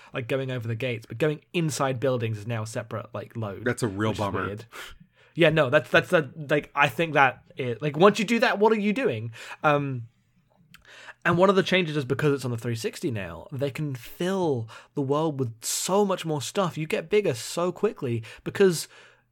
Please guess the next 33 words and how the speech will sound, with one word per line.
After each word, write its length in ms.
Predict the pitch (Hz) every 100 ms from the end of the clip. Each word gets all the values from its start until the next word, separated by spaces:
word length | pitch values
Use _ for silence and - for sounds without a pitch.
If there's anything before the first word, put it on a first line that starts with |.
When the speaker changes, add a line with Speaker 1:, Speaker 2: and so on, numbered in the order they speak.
| -
Speaker 1:
instead 300 | 214 - 180
of 80 | 185
having, 340 | 170 165 160 143
like, 200 | 127 -
one 360 | 135 143 156
pencil, 440 | 180 180 - 101 98
it's 160 | 151
a 60 | 202
whole 180 | - 254
box 260 | 285 269
of 60 | 208
individual 580 | - 226 208 214 208 208
pencils 420 | - 220 - 175
right 180 | 151 202
next 200 | 185 -
to 80 | 190
a 20 |
whole 160 | 160 190
box 240 | 190 185
of 80 | 170
individual 420 | 208 180 175 202
coloring 300 | 208 240 147
pencils 380 | 117 117 117 113
right 100 | 139
next. 340 | 165 - -
Like, 140 | 170 - - - -
the 240 | 208 180
clutter 560 | - - 180 175 226 240 180
is 100 | -
so 160 | 175
much 140 | 165 -
higher 320 | 143 156 180
because 340 | 165 147 123